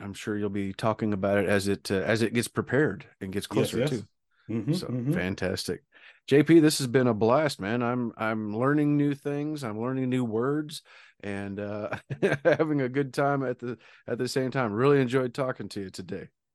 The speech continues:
Speaker 2: Thanks again. I appreciate you.
Speaker 1: All right, ladies and gentlemen, time for me to sit back with a cup of Writer's Block coffee, and I'm gonna hand the floor over to my guest, Joshua J P Plack, with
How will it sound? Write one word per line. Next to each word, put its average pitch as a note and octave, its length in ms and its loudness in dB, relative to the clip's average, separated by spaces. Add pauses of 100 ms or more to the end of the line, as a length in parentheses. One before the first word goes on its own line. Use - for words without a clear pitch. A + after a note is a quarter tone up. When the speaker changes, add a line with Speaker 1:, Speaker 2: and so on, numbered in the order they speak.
(320)
Speaker 2:
Thanks A2 280 -2
again. B2 280 2
I A2+ 60 2
appreciate A2+ 440 0
you. - 140 -8 (760)
Speaker 1:
All A#2 100 2
right, A#2 80 2
ladies D3 200 4
and B2 80 0
gentlemen, D3 280 2
time C3 200 -2
for A#2 100 -10
me B2 120 -4
to A2+ 80 -4
sit - 300 -8
back A2+ 300 -6
with G#2 160 -6
a F#2 240 -8
cup G#2 320 -8
of F2 160 -8
Writer's F#2 260 -4
Block F#2+ 220 -2
coffee, A#2+ 420 -2 (400)
and B2 100 0
I'm C3 60 6
gonna C#3 140 6
hand D3 180 6
the C#3+ 60 2
floor D3 180 2
over C#3 120 0
to C#3+ 100 -2
my C#3 180 0
guest, D#3+ 460 -4 (800)
Joshua C3 420 0
J C3+ 240 4
P D3+ 300 -2
Plack, D3+ 580 -8 (540)
with A#2+ 240 0